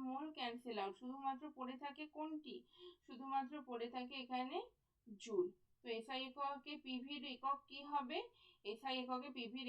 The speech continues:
একক হবে only জুল। এখানে এন এর একক এইটা, আর এর একক এইটি এবং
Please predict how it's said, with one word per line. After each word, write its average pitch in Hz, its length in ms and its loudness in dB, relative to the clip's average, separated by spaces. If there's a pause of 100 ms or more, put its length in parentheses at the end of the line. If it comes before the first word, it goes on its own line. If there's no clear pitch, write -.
একক 254 200 4 (100)
হবে 254 180 4 (180)
only 226 360 2 (840)
জুল। 349 220 6 (540)
এখানে 277 320 -2 (200)
এন 247 120 6 (140)
এর 302 100 -2 (960)
একক 254 420 6 (220)
এইটা, 262 340 2 (520)
আর 220 240 6 (140)
এর 269 100 -4 (220)
একক 220 380 6 (320)
এইটি 226 400 -6 (1200)
এবং 196 400 2